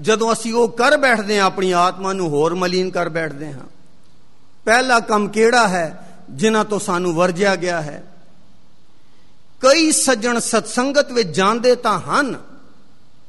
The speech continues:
ਪਰ ਉਹਨਾਂ ਦਾ ਮਨ ਦੂਜਿਆਂ ਦੇ ਔਗਣਾਂ ਦੀ ਪਰਖ ਵਿੱਚ ਲੱਗਿਆ ਰਹਿੰਦਾ ਹੈ। ਹਾਂਜੀ, ਉਹਨਾਂ ਦਾ ਮਨ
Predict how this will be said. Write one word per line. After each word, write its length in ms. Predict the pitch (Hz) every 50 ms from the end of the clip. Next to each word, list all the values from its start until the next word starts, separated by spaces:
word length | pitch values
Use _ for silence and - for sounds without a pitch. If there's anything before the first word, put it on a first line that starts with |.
| - - - - - - - - -
ਪਰ 160 | - 240 254 254
ਉਹਨਾਂ 540 | 254 262 269 285 302 302 294 277 269 254
ਦਾ 140 | 233 226 214
ਮਨ 500 | 190 185 185 190 214 277 294 277 208 139 - - - -
ਦੂਜਿਆਂ 580 | 170 156 226 269 294 294 247 277 294 277 269 262
ਦੇ 340 | 247 220 233 220 202 - - -
ਔਗਣਾਂ 540 | - 226 247 254 277 247 311 302 294 269 254
ਦੀ 140 | 202 214 202
ਪਰਖ 360 | - - 202 202 202 202 196
ਵਿੱਚ 200 | 185 180 175 180
ਲੱਗਿਆ 380 | 160 147 143 139 139 135 123 113
ਰਹਿੰਦਾ 380 | 110 107 104 101 98 101 104
ਹੈ। 160 | 107 - - - - - - - - - - - - - - - - - - - - - - - - -
ਹਾਂਜੀ, 540 | 170 185 196 196 165 196 240 302 320 440 - - - - - - - - - - - - -
ਉਹਨਾਂ 380 | - 262 285 311 311 302 285 285
ਦਾ 200 | 226 254 233 214
ਮਨ 480 | 196 185 190 214 262 302 294 240 151